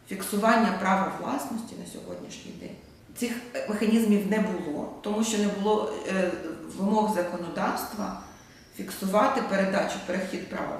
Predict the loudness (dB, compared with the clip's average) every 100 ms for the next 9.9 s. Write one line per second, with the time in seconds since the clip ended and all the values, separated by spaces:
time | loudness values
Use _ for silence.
0 | -10 -14 -14 -18 -20 -20 -20 -20 -4 2
1 | 6 6 6 4 0 -2 0 2 0 -2
2 | -4 -2 0 0 -4 -2 0 2 0 -2
3 | -4 -2 -2 0 0 0 -4 -6 -2 -2
4 | -2 -4 -4 -4 -6 -2 0 0 0 -4
5 | -6 -4 -4 -4 -6 -8 -10 -14 -20 -20
6 | -20 -20 -20 -20 -20 -20 -6 0 2 2
7 | 0 0 0 0 0 0 -2 -10 -20 -20
8 | -20 -20 -20 -20 -20 -12 -2 0 2 0
9 | -4 -4 -4 -4 -8 -10 -10 -12 -12